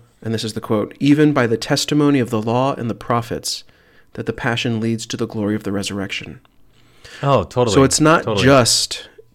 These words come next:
Speaker 1: Jesus kind of coming and saying, "Okay, well, we do this now.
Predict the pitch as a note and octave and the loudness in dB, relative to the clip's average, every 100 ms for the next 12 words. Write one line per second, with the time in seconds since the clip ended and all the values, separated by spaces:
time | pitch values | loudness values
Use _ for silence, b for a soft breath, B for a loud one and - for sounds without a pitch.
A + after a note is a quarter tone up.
0 | - - B2+ B2 A2 - - A#2 A2+ - | -6 2 4 4 2 0 -2 -4 -2 -2
1 | B2 B2 A#2+ A2+ G#2+ A#2 G#2+ - B2 B2 | 0 2 2 0 0 0 0 0 2 2
2 | A#2 A2+ A#2+ B2+ A2 A2 A2+ G2 D#2+ - | 4 4 4 2 2 2 0 -2 -4 -6
3 | A#2 | -12